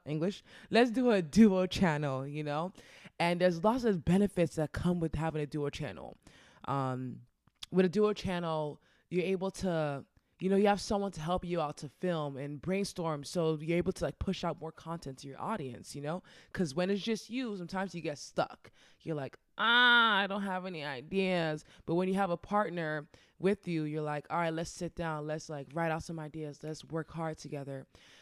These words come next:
I think another benefit with having a duo channel,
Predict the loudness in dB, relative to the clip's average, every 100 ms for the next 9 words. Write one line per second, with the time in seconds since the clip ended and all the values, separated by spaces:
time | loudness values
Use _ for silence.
0 | -8 -6 -4 -6 0 0 0 -2 -2 -2
1 | -2 -2 0 -2 -4 -8 -8 -6 -6 -8
2 | -8 -6 -6 -6 -8 -10